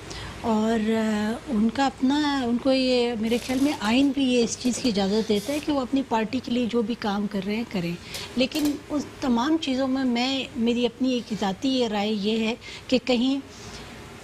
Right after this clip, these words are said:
पाकिस्तान और रियासत पाकिस्तान को तो हिट नहीं वो कर रहे हैं, इस चीज़ का ख्याल रखा जाए। और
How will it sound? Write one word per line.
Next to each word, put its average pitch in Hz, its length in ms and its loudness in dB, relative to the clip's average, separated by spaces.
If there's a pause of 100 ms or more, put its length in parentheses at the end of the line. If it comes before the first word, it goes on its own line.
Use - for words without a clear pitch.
(1000)
पाकिस्तान 254 680 0 (200)
और 233 100 0
रियासत 214 420 0
पाकिस्तान 247 960 0
को 247 100 2
तो 254 220 0
हिट 233 200 0 (140)
नहीं 277 240 4
वो 294 140 -2
कर 175 160 -6
रहे 170 160 -6
हैं, 156 80 -8 (500)
इस - 200 0
चीज़ 320 200 2
का 294 140 -4
ख्याल 180 380 -2
रखा 170 360 -6
जाए। 175 280 -6 (540)
और 240 280 2